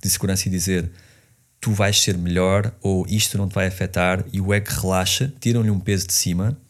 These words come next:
E não tem que fazer daquilo defesa, não tem que fazer daquilo uma mudança negativa que lhe vai custar energia e que vai permitir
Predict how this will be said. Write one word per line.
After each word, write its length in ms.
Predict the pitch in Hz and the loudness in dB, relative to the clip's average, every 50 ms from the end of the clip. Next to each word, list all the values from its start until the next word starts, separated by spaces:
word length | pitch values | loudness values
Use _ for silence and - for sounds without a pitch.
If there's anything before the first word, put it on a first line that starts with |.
| _ _ _ _ _ _ _ | _ _ _ _ _ _ _
E 100 | 95 101 | 0 2
não 140 | 95 104 104 | 2 2 2
tem 180 | 101 113 113 110 | 2 2 0 0
que 40 | 110 | 0
fazer 220 | - 117 101 110 98 | 0 0 0 2 0
daquilo 300 | 104 101 - - 107 98 | 0 -2 -2 -2 -2 -2
defesa, 420 | - - - 110 104 92 85 92 | -2 -2 0 2 2 2 2 0
não 100 | 92 90 | -2 -2
tem 160 | 87 98 95 | -2 -2 -4
que 100 | 92 - | -4 -4
fazer 180 | - 95 92 95 | -6 -4 -2 -2
daquilo 300 | 92 92 92 - 104 95 | -2 -4 -4 -4 -4 -2
uma 140 | 95 92 95 | 0 0 0
mudança 580 | 98 98 95 92 82 92 95 95 90 - - 98 | 0 0 0 0 0 0 0 2 0 0 0 0
negativa 680 | 92 95 90 90 90 90 95 92 87 98 98 117 113 - _ _ _ - - - _ _ _ _ _ _ | 0 0 0 -2 -4 -2 -4 -4 -2 -2 -4 -4 -4 -6 _ _ _ -20 -20 -20 _ _ _ _ _ _
que 100 | - 101 | -2 -2
lhe 60 | 101 | 2
vai 180 | 92 101 101 | 2 2 2
custar 340 | 98 - - - - 98 95 | 2 0 -2 0 0 2 2
energia 600 | 95 95 92 87 90 82 87 87 90 95 107 - - - _ _ _ _ _ _ _ _ _ _ _ _ - | 2 0 0 0 0 -2 -2 0 0 0 -2 -4 -6 -10 _ _ _ _ _ _ _ _ _ _ _ _ -6
e 80 | - - | -6 -6
que 300 | - - 107 104 104 98 | -2 -2 0 2 2 2
vai 180 | 101 104 107 | 2 2 2
permitir 640 | 107 - 117 104 104 104 98 - 110 98 92 92 98 | 2 0 0 0 0 0 0 0 0 0 0 -2 -4